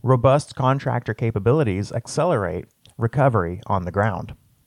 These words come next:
They provide knowledgeable supervision, managing local vendors and assets to reboot development. And they interface with aid groups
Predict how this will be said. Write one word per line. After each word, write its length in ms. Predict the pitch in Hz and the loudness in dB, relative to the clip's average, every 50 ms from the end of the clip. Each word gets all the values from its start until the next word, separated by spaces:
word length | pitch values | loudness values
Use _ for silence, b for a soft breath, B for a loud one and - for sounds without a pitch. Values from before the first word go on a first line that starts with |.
| _ _ _ _ _ _ _ _ _ _ _ _ _ _ _ _ _ _ - | _ _ _ _ _ _ _ _ _ _ _ _ _ _ _ _ _ _ -4
They 120 | 117 113 | -4 0
provide 400 | - 113 104 110 104 101 95 95 | 0 2 4 4 4 4 2 2
knowledgeable 500 | 98 90 98 107 123 123 127 104 101 95 | 2 4 4 4 4 4 2 2 0 0
supervision, 720 | - - - 117 - 107 90 95 95 82 85 87 87 92 - B B B B B B B B | -2 -4 -8 -6 -4 -4 -4 -4 -6 -6 -6 -10 -10 -12 -14 B B B B B B B B
managing 520 | - 107 113 117 127 131 123 113 113 110 | -2 2 2 4 4 2 2 0 0 2
local 420 | 107 104 107 113 127 - 120 120 117 | 4 6 6 6 6 4 4 2 4
vendors 460 | 104 107 107 120 113 117 113 117 110 | 4 4 2 4 2 2 2 2 0
and 100 | 107 90 | -2 -2
assets 580 | 98 101 113 127 127 - 92 - - - - - | -2 -2 -2 -4 -4 -6 -10 -12 -12 -12 -16 -10
to 160 | - - 113 | -6 -4 -2
reboot 500 | 98 107 120 131 135 117 131 127 - - | 2 4 6 6 6 6 6 4 4 4
development. 580 | 113 107 98 98 113 123 - - - 156 - _ _ _ _ _ _ _ _ _ b b b b b b b b | 4 4 6 6 4 4 2 -2 -4 -8 -8 _ _ _ _ _ _ _ _ _ b b b b b b b b
And 100 | 104 104 | 2 2
they 120 | 104 98 | 2 4
interface 600 | 107 127 160 - 156 - - 90 90 95 - - | 4 4 4 4 2 2 2 0 -2 -2 -4 -4
with 140 | 104 98 - - | -6 -6 -4 -2
aid 280 | 113 113 120 139 131 | 0 0 0 0 -2
groups 480 | 110 104 95 87 90 - - - - | -2 -4 -4 -4 -4 -6 -8 -12 -14